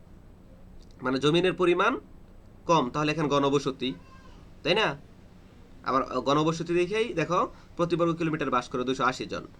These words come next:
আর এখানে হচ্ছে জনসংখ্যা পনেরোশো জন, কিন্তু আয়তন প্রতি বর্গ কিলোমিটারে পঁচিশ, তার মানে সব থেকে বেশি জ-, আহ, মানে বড় হচ্ছে এটা, ঠিক আছে?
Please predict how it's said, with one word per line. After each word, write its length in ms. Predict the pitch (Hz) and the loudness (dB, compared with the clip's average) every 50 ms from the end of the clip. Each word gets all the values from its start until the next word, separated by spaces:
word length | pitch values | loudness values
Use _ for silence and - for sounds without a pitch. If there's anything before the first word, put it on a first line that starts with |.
| - - - - | -20 -20 -20 -10
আর 200 | - - 147 165 | -2 0 2 2
এখানে 280 | 170 170 170 185 175 175 | 2 0 0 -2 -2 -2
হচ্ছে 200 | 175 170 170 156 | -2 -4 -4 -2
জনসংখ্যা 680 | 139 147 151 147 151 170 147 - 160 156 151 156 156 - - - - - | 0 0 0 0 -2 -6 -6 -2 0 0 0 0 -2 -6 -14 -20 -20 -6
পনেরোশো 680 | - 185 202 214 214 214 196 170 165 151 147 147 143 - - - | 0 0 2 4 6 4 4 4 2 2 2 2 0 -2 -4 -4
জন, 300 | - 123 110 104 95 - - - - - - - | -2 -2 -2 -2 -4 -8 -12 -16 -20 -20 -4 -4
কিন্তু 460 | 165 156 160 165 156 147 143 147 - - | -2 -2 0 -2 0 0 0 -2 -4 0
আয়তন 460 | - 156 185 190 196 190 196 190 185 175 | 0 2 2 2 0 0 0 -2 0 0
প্রতি 220 | 185 185 180 175 | -4 -4 -4 0
বর্গ 220 | 170 175 165 160 | 0 0 0 0
কিলোমিটারে 420 | - - 170 165 156 160 151 139 147 | -2 -2 0 0 0 0 -2 -4 -4
পঁচিশ, 460 | - 175 190 190 190 - 135 123 - | 0 4 2 2 4 2 -2 -2 0
তার 160 | - 131 131 135 | -2 -4 -2 0
মানে 120 | 151 151 | -2 -2
সব 200 | - - 160 156 - - | -2 -4 -6 -6 -6 -8
থেকে 180 | 180 170 185 | -4 -4 -2
বেশি 200 | 170 180 170 143 | -2 -2 -4 -4
জ-, 100 | 131 143 | 0 0
আহ, 400 | 147 147 - 135 139 135 135 131 | 2 2 2 0 0 0 0 2
মানে 200 | 131 131 131 127 | 2 0 0 0
বড় 240 | 110 127 135 147 156 | 0 0 0 2 2
হচ্ছে 280 | 151 143 - - 175 151 | 0 -2 -2 0 0 0
এটা, 200 | - - 92 - - - - - - - - - - - - - - - - - - | 2 0 -8 -8 -12 -18 -20 -20 -20 -20 -20 -20 -20 -20 -20 -20 -20 -20 -20 -10 -6
ঠিক 100 | 151 165 | -4 -4
আছে? 380 | 190 180 220 202 170 127 - | -2 2 4 4 4 2 0